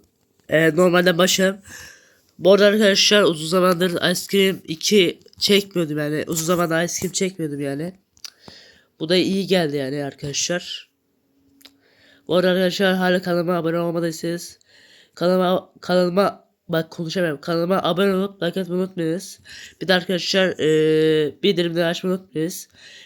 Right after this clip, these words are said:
Bir de arkadaşlar Insta-, Instagram'dan ve TikTok'tan da takip edebilirsiniz yani arkadaşlar.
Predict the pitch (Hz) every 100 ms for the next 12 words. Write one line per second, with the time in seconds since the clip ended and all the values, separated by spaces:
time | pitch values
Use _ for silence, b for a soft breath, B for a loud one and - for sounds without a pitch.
0 | - 170 185 190 180 202 180 156 - 180
1 | 156 - - - 190 180 190 165 190 175
2 | 185 185 - - - 196 165 185 175 175
3 | 175 180 165 165 165 180 - 165 147 147
4 | 143 139 143 165